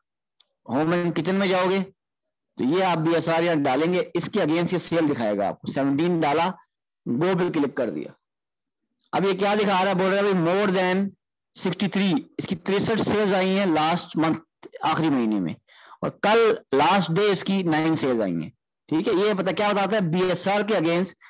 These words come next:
sale दिखाता है, मगर सिर्फ यूएस के अंदर, ये सिर्फ एक ही country में काम करता है, बाकी किसी काम का नहीं है ये, ठीक है। इसलिए मैं इस tool को recommend नहीं करता, मैंने पहले बताया, इस पे आप, आप भी काम मत कीजिएगा, समझ आ गई मेरी बात,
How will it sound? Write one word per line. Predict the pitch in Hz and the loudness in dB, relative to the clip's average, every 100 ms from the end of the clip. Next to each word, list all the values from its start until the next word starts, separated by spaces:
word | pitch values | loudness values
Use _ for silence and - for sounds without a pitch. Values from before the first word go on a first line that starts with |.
| _ - | _ -12
sale | - 233 214 | -2 0 2
दिखाता | 170 117 101 | 0 -2 -2
है, | 123 | -2
मगर | 143 165 | 0 0
सिर्फ | 190 165 | 0 0
यूएस | 165 156 127 | 2 2 0
के | - | -2
अंदर, | 110 78 67 _ - - | -2 -4 -8 _ -18 -4
ये | 165 | -2
सिर्फ | 202 - | 0 0
एक | 208 | 0
ही | 214 190 | 2 2
country | 170 147 | 0 2
में | 147 120 | 2 2
काम | 110 101 | 0 -2
करता | 82 - | -6 -8
है, | - | -4
बाकी | 127 147 151 | -2 -2 -2
किसी | 143 | -2
काम | 139 123 117 | -2 -2 -2
का | |
नहीं | 101 90 | -2 -4
है | 85 | -8
ये, | 85 _ _ _ _ | -12 _ _ _ _
ठीक | - 190 | -8 -4
है। | - 196 | -2 -2
इसलिए | 208 208 196 214 202 - - _ - | 0 0 2 0 -4 -20 -20 _ -2
मैं | 127 175 202 | 2 4 2
इस | |
tool | - 190 | 2 0
को | 180 | 2
recommend | 170 160 156 143 | 2 2 2 2
नहीं | 127 | 0
करता, | 104 98 - | -2 -6 -6
मैंने | 120 127 | -4 -2
पहले | 135 131 | -2 -2
बताया, | 110 123 | -2 -4
इस | |
पे | - | -2
आप, | 151 151 139 | -4 -2 -2
आप | 165 | 0
भी | 165 175 | 0 0
काम | 151 151 135 | 0 0 0
मत | 131 - | -2 -2
कीजिएगा, | 117 90 - 87 - _ _ _ | -4 -4 -8 -10 -18 _ _ _
समझ | - 139 | -6 -2
आ | 135 | 0
गई | 180 208 | 0 -2
मेरी | 202 190 | -2 -2
बात, | 170 165 | -4 -6